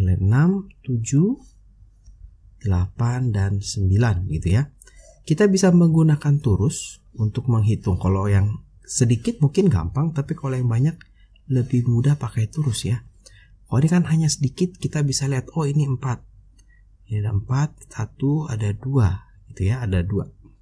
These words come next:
Frekuensinya ada dua. Kalau yang lima itu ada dua, tiga. Nah, kan kita agak bingung tuh ya, ada di sebelah kiri, di sebelah kanan, sebelah atas. Jadi kalau menggunakan turus seperti ini, ini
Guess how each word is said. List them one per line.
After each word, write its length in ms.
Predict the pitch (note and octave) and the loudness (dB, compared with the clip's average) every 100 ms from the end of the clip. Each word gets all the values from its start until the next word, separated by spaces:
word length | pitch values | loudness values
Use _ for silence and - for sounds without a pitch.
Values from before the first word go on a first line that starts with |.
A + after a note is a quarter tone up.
| _ | _
Frekuensinya 560 | - G2+ G#2 G2+ A#2 A#2 | -8 -4 -4 -2 -2 0
ada 80 | |
dua. 240 | F2 D#2 - - _ _ _ - - - - - | 0 -4 -10 -16 _ _ _ -20 -20 -20 -20 -2
Kalau 320 | C#3+ D3+ D#3+ | 4 4 4
yang 160 | D#3+ | 4
lima 400 | E3 E3 G3 G3+ - - - - | 4 4 2 -2 -10 -20 -14 -10
itu 400 | C3 - D#3 - | -8 -6 -6 -6
ada 720 | B2 B2+ B2 A#2+ B2+ C3 - _ _ | -8 -6 -6 -6 -8 -12 -16 _ _
dua, 560 | - G#2 G2+ G#2+ F3 - _ _ - | -10 -6 -4 -4 -6 -8 _ _ -16
tiga. 480 | A2 G#2+ C#3 F3 - _ - | -14 -6 -2 -2 -6 _ -10
Nah, 320 | D#2 - - - | -8 -8 -10 0
kan 160 | D3 | 0
kita 320 | D3 C3+ D#3+ C#3+ | 0 -2 0 0
agak 240 | A#2 G#2+ | 0 2
bingung 160 | B2 B2+ | 2 2
tuh 160 | A2 | 0
ya, 160 | B2+ C#3 - | -2 -4 -6
ada 240 | G2+ G2 | -4 0
di 80 | F#2+ | 0
sebelah 240 | G2 F#2+ | 0 -2
kiri, 320 | G2 C#3+ C#3 | -2 -2 0
di 80 | C#3 | 0
sebelah 160 | A#2 G#2 - | -2 -4 -4
kanan, 240 | C3 A#2+ | -2 -2
sebelah 240 | - G2+ | -2 -6
atas. 320 | B2 - G#2 - _ - - - | -6 -8 -10 -12 _ -20 -20 -18
Jadi 320 | - D3+ D#3+ E3+ | -6 -2 0 0
kalau 240 | D3+ D#3+ | 2 4
menggunakan 720 | D#3+ D#3 D3 D3+ D3 - C#3+ | 6 6 6 4 2 2 0
turus 240 | D3 D#3+ F3 | 2 -2 -2
seperti 320 | E3 D#3 F3 | -4 -4 -2
ini, 240 | A2+ F2 - _ - _ _ _ - | -2 -4 -10 _ -20 _ _ _ -4
ini 240 | A2 B2+ | 0 0